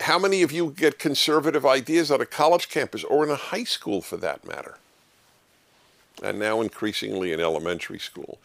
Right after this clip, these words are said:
So the use, see, he shouldn't have said indoctrinate.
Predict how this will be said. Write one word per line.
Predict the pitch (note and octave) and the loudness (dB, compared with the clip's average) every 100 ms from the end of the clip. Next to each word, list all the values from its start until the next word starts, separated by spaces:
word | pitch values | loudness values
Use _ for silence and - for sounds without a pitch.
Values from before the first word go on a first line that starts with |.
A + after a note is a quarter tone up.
| - - - | -20 -20 -6
So | - D#3+ | 2 4
the | D3 | 4
use, | E3+ A3 A3 - - A2+ - - _ _ _ | 0 -2 -2 -4 -6 -12 -14 -20 _ _ _
see, | - F#3 D3+ _ _ _ _ _ _ _ _ _ _ _ _ _ _ _ _ _ _ _ _ _ _ _ _ | -6 -6 -6 _ _ _ _ _ _ _ _ _ _ _ _ _ _ _ _ _ _ _ _ _ _ _ _
he | C#3 F3 | -2 0
shouldn't | A3+ A#3+ A#3 | 2 2 2
have | |
said | - A3+ B3+ | 4 4 4
indoctrinate. | A#3 A#2 F#2 - F2+ D2+ G1+ | 4 2 2 -2 -8 -6 -12